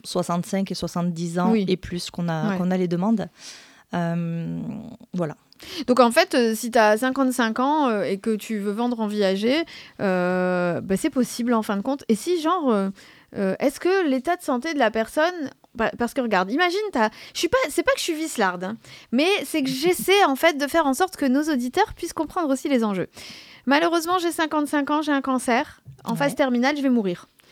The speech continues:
Speaker 2: Et je me dis, mes derniers, mes derniers jours, j'ai pas envie de payer, euh, je sais pas, mon, mon prêt et tout machin.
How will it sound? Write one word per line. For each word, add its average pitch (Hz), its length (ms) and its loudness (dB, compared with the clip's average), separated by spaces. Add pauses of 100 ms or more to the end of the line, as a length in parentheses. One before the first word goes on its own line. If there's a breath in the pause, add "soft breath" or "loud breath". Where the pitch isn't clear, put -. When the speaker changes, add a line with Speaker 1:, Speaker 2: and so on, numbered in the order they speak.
(220 loud breath)
Speaker 2:
Et 240 80 2
je 240 80 4
me 254 80 4
dis, 254 160 0
mes 277 140 4
derniers, 247 380 2
mes 240 140 2
derniers 240 300 2
jours, 285 120 -6
j'ai 254 120 0
pas 269 100 -2
envie 269 80 2
de 247 60 -6
payer, 247 320 0
euh, 226 80 2
je 208 60 -8
sais 214 100 -4
pas, 233 160 0
mon, 202 260 -2
mon 190 140 -4
prêt 233 320 0
et 220 40 -2
tout 220 140 -8
machin. 214 380 -2